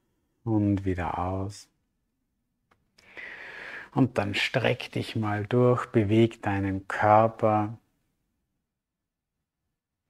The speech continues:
beweg deine Arme, deine Beine, ganz in deinem Tempo, so dass du dich wieder gut wahrnehmen kannst. Und komm mit deinem Alltagsbewusstsein in die Gegenwart zurück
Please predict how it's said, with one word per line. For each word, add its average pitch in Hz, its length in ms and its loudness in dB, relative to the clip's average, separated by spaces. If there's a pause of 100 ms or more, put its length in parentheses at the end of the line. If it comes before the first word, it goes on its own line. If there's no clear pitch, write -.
(760)
beweg 113 480 -2
deine 98 280 -6
Arme, 107 840 -2
deine 90 300 -8
Beine, 101 800 -6 (1200)
ganz 123 440 2
in 113 120 -2
deinem 101 380 -4
Tempo, 90 640 -10 (840)
so 127 320 4
dass 117 220 -4
du 110 100 -10
dich 104 240 -10
wieder 107 160 -4
gut 113 480 0
wahrnehmen 95 600 -4
kannst. - 380 -14
Und 104 200 -8
komm 135 420 2
mit 120 260 -2
deinem 104 280 -6
Alltagsbewusstsein 110 1200 -4
in 104 140 -4
die 98 80 -8
Gegenwart 107 720 -6
zurück 95 580 -10